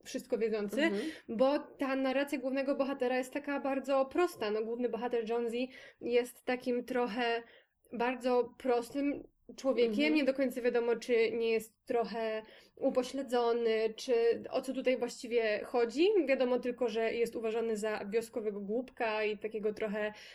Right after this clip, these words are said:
Speaker 1: kimś, kim się pomiata,
Speaker 2: Mhm.
Speaker 1: więc no tutaj ta, ten właśnie ten kontrast, który jest między tymi dwoma stylami, które się w tej książce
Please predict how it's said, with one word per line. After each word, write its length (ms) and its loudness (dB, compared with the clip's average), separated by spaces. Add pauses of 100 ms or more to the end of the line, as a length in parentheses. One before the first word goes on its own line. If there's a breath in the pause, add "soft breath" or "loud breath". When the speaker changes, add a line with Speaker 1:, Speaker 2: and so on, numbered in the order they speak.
(100)
Speaker 1:
kimś, 260 -2
kim 180 0
się 160 0 (280)
pomiata, 600 0
Speaker 2:
Mhm. 180 0
Speaker 1:
więc 300 0 (280)
no 280 0
tutaj 460 0 (360 loud breath)
ta, 300 0
ten 220 0
właśnie 260 0
ten 200 2
kontrast, 460 0
który 360 2
jest 220 2
między 300 0
tymi 220 -4
dwoma 720 -2
stylami, 380 0
które 180 -2
się 100 -8
w 40 -10
tej 120 -4
książce 580 -4